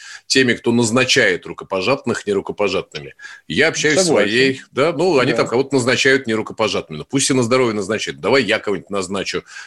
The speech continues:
Speaker 1: нерукопожатным или рукопожатным и так далее. Все это, конечно, ерунда, потому что все мы общаемся в своем кругу.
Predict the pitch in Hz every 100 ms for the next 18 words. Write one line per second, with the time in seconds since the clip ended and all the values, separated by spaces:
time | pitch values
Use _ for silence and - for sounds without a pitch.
0 | - 92 92 82 82 98 104 107 98 92
1 | 117 113 104 87 104 95 104 - 92 92
2 | 98 87 80 - - 139 - 98 120 123
3 | 90 76 _ - - - - 104 131 151
4 | 120 - 175 147 123 - 139 143 123 123
5 | 113 104 101 98 104 - 98 78 71